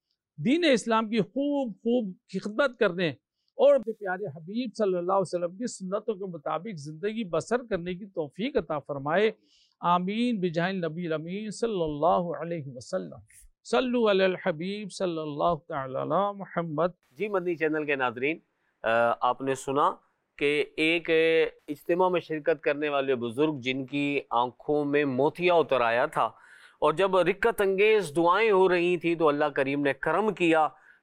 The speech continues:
Speaker 2: اور اللہ کریم نے ان کی تکلیف کو دور فرما دیا۔ تو اللہ جو چاہے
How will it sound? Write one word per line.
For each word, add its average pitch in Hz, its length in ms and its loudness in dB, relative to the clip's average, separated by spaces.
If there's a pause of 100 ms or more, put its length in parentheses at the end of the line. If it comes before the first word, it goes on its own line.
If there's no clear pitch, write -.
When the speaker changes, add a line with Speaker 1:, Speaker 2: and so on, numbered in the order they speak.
(140)
Speaker 2:
اور 156 200 4
اللہ 160 360 2
کریم 147 380 0
نے 151 420 0
ان 151 220 -4
کی 147 140 -2
تکلیف 131 500 -4
کو 185 120 -2
دور 160 200 0 (120)
فرما 98 240 -4
دیا۔ 95 260 -8 (440)
تو - 120 0
اللہ 196 220 2
جو 214 160 4
چاہے 196 360 0